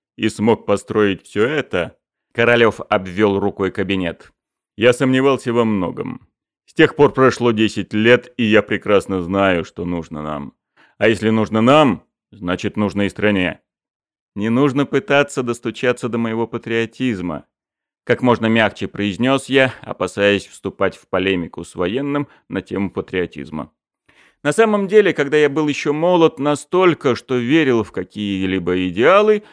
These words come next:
я чувствовал себя патриотом своей страны, и мне не обязательно было махать флажком на демонстрациях, чтобы показать это.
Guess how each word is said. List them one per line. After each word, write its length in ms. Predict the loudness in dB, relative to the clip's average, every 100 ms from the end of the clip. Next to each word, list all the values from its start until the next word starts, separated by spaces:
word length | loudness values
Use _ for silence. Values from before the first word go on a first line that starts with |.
| _ _
я 160 | 2 2
чувствовал 420 | 2 -2 -2 -2
себя 240 | -2 -2
патриотом 600 | -4 -6 0 2 2 0
своей 260 | -2 -2 -4
страны, 540 | -2 -2 0 0 -2 -6 _ _
и 80 | -10
мне 140 | -4
не 120 | 0 2
обязательно 600 | 2 4 4 4 0 -2
было 260 | 0 0
махать 420 | 0 -2 0 0
флажком 520 | 0 -4 -4 2 2 2
на 80 |
демонстрациях, 880 | -2 -4 -4 -2 2 2 0 -6 -10
чтобы 300 | -8 -8 -8
показать 500 | -10 -8 -6 -4 -6
это. 360 | -8 -10 -14